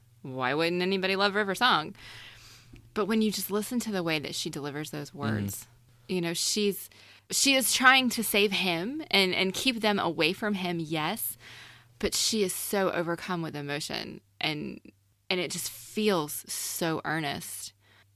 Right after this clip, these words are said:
Speaker 1: that I do think she believes it. I think she sees herself as tiny and finite, and she sees the Doctor as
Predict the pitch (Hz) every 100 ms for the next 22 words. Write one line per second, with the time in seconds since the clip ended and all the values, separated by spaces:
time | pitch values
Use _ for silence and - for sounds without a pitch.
0 | _ - 214 180 196 214 240 147 - -
1 | - 135 - - - - - - _ -
2 | - 170 180 180 - - 185 - 175 -
3 | 170 170 156 151 - - 147 143 147 -
4 | - - - - _ - _ - - 165
5 | 165 180 165 160 - 156 151 165 214 -
6 | 170 - 160 - 165 160 156 147 151 170
7 | 165 151 151